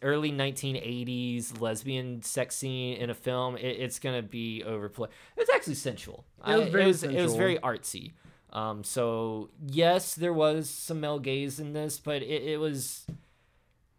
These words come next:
Speaker 1: tamed
Speaker 2: Mm.
Speaker 1: for, um, what it could have been.
Speaker 2: It's
Speaker 1: <laughs>
Speaker 2: very sensual in a way that I thought Spiral's love scene was very sensual.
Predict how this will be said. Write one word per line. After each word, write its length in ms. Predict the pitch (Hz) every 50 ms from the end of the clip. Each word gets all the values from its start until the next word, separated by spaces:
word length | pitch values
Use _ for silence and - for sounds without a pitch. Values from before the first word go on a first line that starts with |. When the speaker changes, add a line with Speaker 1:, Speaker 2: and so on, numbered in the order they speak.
| _ _ - -
Speaker 1:
tamed 640 | - - - 170 165 127 92 87 82 80 - - - - -
Speaker 2:
Mm. 140 | 185 180
Speaker 1:
for, 440 | 170 143 139 131 131 131 127 127 123 -
um, 580 | 123 127 123 120 117 113 110 110 110 107 110 107 -
what 260 | - 131 120 127 127
it 140 | 120 - -
could 200 | - - - 101
have 180 | - - - _
been. 300 | - 85 78 - 82 92 98 -
Speaker 2:
It's 200 | 214 240 240 214
Speaker 1:
<laughs> 20 |
Speaker 2:
very 280 | 214 247 269 302 302 277
sensual 580 | - - - 180 180 185 180 - 208 208 208 185
in 120 | 190 180
a 80 | 180 165
way 200 | 156 151 160 160
that 180 | 151 160 143
I 100 | 143 156
thought 280 | 165 165 156 131 - - - _ - - - -
Spiral's 560 | - - 156 151 170 175 170 156 143 135 131
love 240 | 135 131 131 127 -
scene 220 | - 147 135 131
was 140 | 127 127 113
very 200 | 127 123 120 117
sensual. 540 | - 127 120 117 - 117 110 104 107 127